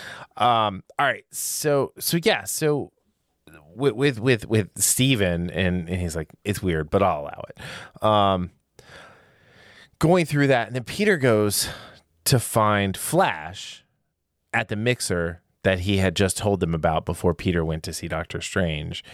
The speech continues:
And, and Flash is like, "Oh, no, you gotta go talk to this lady. She just left. She's going to the airport." And so Peter is swinging his way out, swinging his way out, and finds her. Um,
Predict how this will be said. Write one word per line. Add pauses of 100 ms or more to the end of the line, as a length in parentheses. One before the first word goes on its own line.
(380)
And,
and
Flash
is
like,
"Oh,
no,
you
gotta
go
talk
to
this
lady.
She
just
left.
She's
going
to
the
airport." (760)
And
so (240)
Peter
is
swinging
his
way
out,
swinging
his
way
out, (180)
and
finds
her. (1000)
Um,